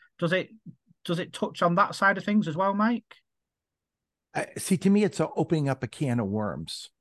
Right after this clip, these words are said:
Speaker 2: right? The wrong judge comes along and agrees with this. And now all of a sudden you're an I T M expert, you're working at a customer, you've come up with a strategy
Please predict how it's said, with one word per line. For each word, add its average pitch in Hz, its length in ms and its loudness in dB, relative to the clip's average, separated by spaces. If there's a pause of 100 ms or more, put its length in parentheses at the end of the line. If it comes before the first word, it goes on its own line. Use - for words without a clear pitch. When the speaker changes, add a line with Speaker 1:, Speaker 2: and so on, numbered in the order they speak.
(340)
Speaker 2:
right? 120 360 0 (520)
The - 80 2
wrong 156 540 6
judge 170 340 2
comes 156 220 -2
along 147 400 0
and 131 120 0
agrees 127 540 0
with 120 200 -2
this. 90 380 -6 (140)
And 127 220 4
now 160 340 6
all 143 300 4
of 160 80 -2
a 160 80 0
sudden 156 340 0
you're 127 140 -2
an 117 100 -4
I 123 160 0
T 147 240 -2
M 151 140 0
expert, - 440 -4
you're 117 120 0
working 143 400 0
at 151 100 2
a 131 40 -2
customer, 127 520 -2
you've 113 220 -2
come 139 180 -2
up 151 160 0
with 156 140 -2
a 127 40 -4
strategy 127 800 0